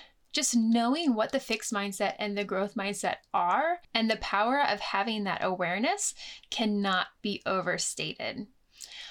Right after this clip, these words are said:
Awareness is a huge first step towards getting out of the fixed mindset. And so we dive a lot deeper into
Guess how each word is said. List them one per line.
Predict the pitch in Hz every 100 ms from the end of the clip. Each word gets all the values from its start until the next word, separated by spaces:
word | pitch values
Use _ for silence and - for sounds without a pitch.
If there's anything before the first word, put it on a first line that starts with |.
| - -
Awareness | 233 247 262 269 269
is | 233 208
a | 208
huge | - - - - 294 294 311 330 339 339 339 285
first | - 240 240 233
step | - 202 247 - -
towards | - 262 247
getting | - 220 220 -
out | 185
of | 190
the | 190
fixed | - 185 - 202
mindset. | 175 185 - - - 233 _ _ _ _ _ _ -
And | 262 254
so | 294 294
we | 294
dive | 233 277 277 370 403
a | 285 277
lot | 269 214
deeper | - 220 220 233
into | 226 214 202 -